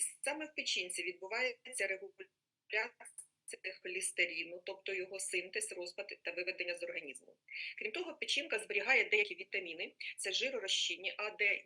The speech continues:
Е, а також вітамін К і вітамін Б дванадцять, а також залізо, мідь та кобальт. Синтезує білки плазми крові, це альбуміни і бета,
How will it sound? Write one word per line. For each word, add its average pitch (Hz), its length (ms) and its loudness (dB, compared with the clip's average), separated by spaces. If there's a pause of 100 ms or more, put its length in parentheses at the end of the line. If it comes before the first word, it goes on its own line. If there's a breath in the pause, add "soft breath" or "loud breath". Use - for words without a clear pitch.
(120)
Е, 214 120 2 (200 loud breath)
а - 80 -2
також 214 360 -2
вітамін 190 340 -4
К 330 260 -2
і 190 60 -4
вітамін 190 380 -4
Б 208 120 -2
дванадцять, 165 640 -4
а 180 60 -4
також - 460 4
залізо, 247 500 0
мідь 190 260 -6
та 185 80 0
кобальт. - 440 -4 (640 loud breath)
Синтезує 233 600 2
білки 220 360 2
плазми 208 460 0
крові, 151 480 -2
це 320 200 2
альбуміни 208 680 0
і 190 160 -4
бета, 226 340 0